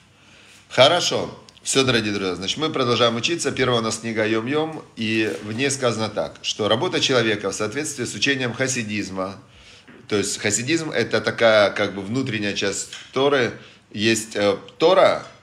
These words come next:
а есть хасидизм, который говорит о любви к Богу, о, о внутреннем огне, такое служение с внутренним, э,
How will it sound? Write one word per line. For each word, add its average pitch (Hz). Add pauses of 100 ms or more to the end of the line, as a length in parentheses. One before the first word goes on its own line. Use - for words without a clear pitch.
а 95
есть 127
хасидизм, 120
который 104
говорит 107
о 113
любви 104
к 110
Богу, 101
о, 92 (440)
о 117
внутреннем 123
огне, 110
такое 87
служение 110
с -
внутренним, 107
э, 95